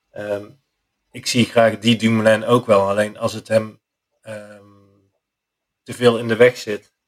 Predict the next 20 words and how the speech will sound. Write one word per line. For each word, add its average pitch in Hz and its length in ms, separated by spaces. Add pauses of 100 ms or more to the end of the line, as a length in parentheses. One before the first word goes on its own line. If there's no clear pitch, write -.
dan 107 180
zie 110 180
ik - 80
liever 113 400
een 113 120
Dumoulin 107 640 (380)
die 110 140
leuk, 120 360 (560)
eh, 110 440
een 113 220 (100)
paar 110 140
klassiekers - 520
uitkiest 113 500
die 107 120
hij 104 300
leuk 113 220
vindt 113 160
om 104 80
te 101 100
rijden. 110 420